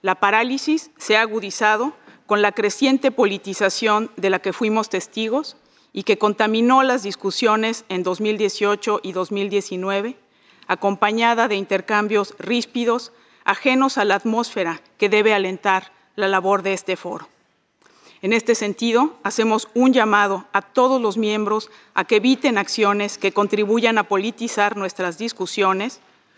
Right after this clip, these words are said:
como la oposición a la participación de Estados no miembros en calidad de observadores. Creemos que estas actitudes no abonan al, no abonan al espíritu de apertura que debe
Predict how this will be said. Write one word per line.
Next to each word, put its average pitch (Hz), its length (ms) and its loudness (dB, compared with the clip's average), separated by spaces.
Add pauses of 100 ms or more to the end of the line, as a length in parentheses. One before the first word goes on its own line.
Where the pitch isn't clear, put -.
(500)
como 220 220 2
la 220 140 6
oposición 247 760 2
a 196 120 2
la 202 100 4
participación 214 880 0
de 208 80 2
Estados 214 560 2
no 214 160 2
miembros 214 500 2
en 185 140 0
calidad 190 420 2
de 190 120 -2
observadores. 175 800 -4 (420)
Creemos 214 400 2
que 226 140 2
estas 214 260 -2
actitudes 214 760 0
no 196 200 2
abonan 214 540 2
al, 175 220 -2
no 208 140 2
abonan 214 400 2
al 180 140 -2
espíritu 208 480 -4
de 180 80 2
apertura 202 640 0 (340)
que 202 140 2
debe 208 280 2